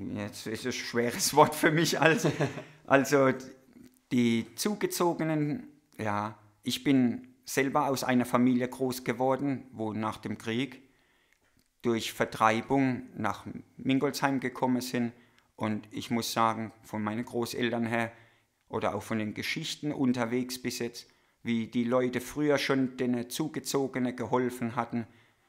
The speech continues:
Und das war ganz toll. Und heute sehe ich das auch, wenn die zu-, neu Zugezogenen bei uns in den Ort kommen, wie, wie sie sich wohlfühlen, wie sie auch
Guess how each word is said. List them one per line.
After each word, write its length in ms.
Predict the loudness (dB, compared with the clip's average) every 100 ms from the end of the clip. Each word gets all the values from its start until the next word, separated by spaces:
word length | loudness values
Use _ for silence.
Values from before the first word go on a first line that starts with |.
| _ _
Und 280 | -6 -4 -2
das 180 | -6 -2
war 160 | -2
ganz 320 | 2 0 0 -4
toll. 360 | -2 0 -2 -6 -18 _ _ _
Und 340 | -6 -4 0
heute 240 | 0 0 -2
sehe 260 | -2 -2
ich 140 | -2 -6
das 180 | -10
auch, 280 | -4 -4 -4
wenn 160 | -6 -8
die 220 | -10 -12 -16 _ _ _ _ _ _
zu-, 220 | -2 -2
neu 300 | 2 2 2
Zugezogenen 1000 | 0 0 0 0 -4 0 0 0 0 0
bei 140 | -2 -2
uns 240 | -2 -4
in 160 | -6 -6
den 140 | -6
Ort 360 | -6 -8 -8 -14
kommen, 380 | -2 0 0 -4 -16 _ _ _
wie, 380 | -8 -4 -4 -8
wie 180 | -6 -4
sie 280 | -2 -4 -4
sich 480 | -6 -8 -8 -16 _ _ _ _ _ _ _
wohlfühlen, 960 | -2 4 4 2 2 2 4 2 0 -4
wie 140 | -4
sie 180 | -2 -4
auch 360 | -4 -4 -8